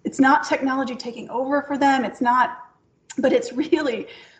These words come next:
blending all of that. How can we use technology to really enhance what we offer from the human perspective, right? So how can we make your job better, <laughs> you know, you know, and how, how can we make experiences of,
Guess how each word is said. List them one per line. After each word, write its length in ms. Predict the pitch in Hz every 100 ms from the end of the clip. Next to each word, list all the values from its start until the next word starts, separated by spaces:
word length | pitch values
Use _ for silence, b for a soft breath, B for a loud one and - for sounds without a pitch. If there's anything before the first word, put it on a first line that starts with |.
| B
blending 520 | 233 254 262 311 285
all 160 | 226 214
of 100 | -
that. 160 | -
How 220 | - 269 320
can 200 | 392 311
we 80 |
use 280 | 226 240 277
technology 580 | - 269 247 220 254 233
to 140 | - 240
really 300 | 254 277 254
enhance 640 | - - 247 233 285 -
what 440 | 226 240 233 - -
we 380 | 233 240 233 B B B -
offer 420 | 240 247 254 220
from 140 | 233 220
the 80 |
human 480 | 214 - 233 233 165
perspective, 840 | - - - - - - - 127
right? 280 | 165 220 -
So 120 | -
how 180 | 220 226
can 140 | 247 285
we 100 | 254
make 220 | 220 -
your 100 | 240
job 260 | 226 214 - _ -
better, 420 | 214 226 - 220 -
<laughs> 80 | - 381
you 100 | 311 302 -
know, 180 | - - B B B B
you 80 | 339
know, 140 | 254
and 140 | 277 262
how, 220 | 294 302
how 160 | - 311
can 100 | 320
we 80 |
make 180 | 285 294
experiences 680 | 254 - 262 277 277 254 226 -
of, 460 | 254 269 240 240